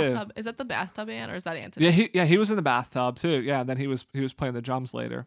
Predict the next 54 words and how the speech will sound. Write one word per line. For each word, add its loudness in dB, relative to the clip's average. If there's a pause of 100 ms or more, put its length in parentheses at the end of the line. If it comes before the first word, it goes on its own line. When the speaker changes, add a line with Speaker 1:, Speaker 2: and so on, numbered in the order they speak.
(140)
Speaker 2:
I 6
forget 0
what -2
his -6
name -6
was. -8
He 0
wasn't 0
Anthony, -10
though, -14
so. -16 (800)
Oh, -14
well. -12 (640)
Well, 10
that's, 4
I 6
think 4
that's 4
a, 4 (220)
a 0
great 2
way 2
to 0
end 2
it. -4 (320)
We'll 4
end 4
it 2
with 2
the -2
ant -6
coming -4
in. -4
So, -4 (640)
wanna, 6 (100)
wanna 2
thank 0
everybody 6
for -2
listening. 2
Hopefully 6
this 4
was -4
helpful. 4 (440)
Um, 2
like 2
I -2
said, 0
I 2
think -2
a 0
lot 4
of -2
people -2